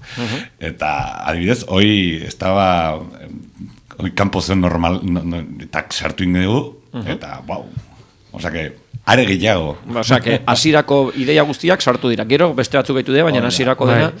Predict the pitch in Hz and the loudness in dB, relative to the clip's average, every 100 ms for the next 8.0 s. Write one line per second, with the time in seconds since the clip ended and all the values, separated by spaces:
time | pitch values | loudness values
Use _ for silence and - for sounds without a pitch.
0 | - - - - 127 139 139 - _ _ | -14 -20 -20 0 2 4 0 -8 _ _
1 | - 117 139 127 135 139 127 123 127 - | -14 -2 0 2 4 4 2 0 0 4
2 | 147 143 135 135 139 123 117 139 127 123 | 6 6 4 2 2 0 -2 -2 0 0
3 | 120 139 139 127 117 113 - 131 123 120 | 2 2 2 2 0 -6 -6 -2 0 0
4 | - 117 113 120 107 120 117 123 139 127 | -2 -2 0 -2 -2 -6 -4 -2 -2 -2
5 | 113 101 113 113 113 110 117 110 120 120 | -4 -4 -4 -4 -4 -6 -4 -4 -2 -4
6 | 107 95 _ _ - - - - - - | -6 -10 _ _ -20 -20 -20 -20 -20 -20
7 | - - 123 110 107 95 - 87 82 | -18 -6 -4 -4 -4 -8 -4 -4 -4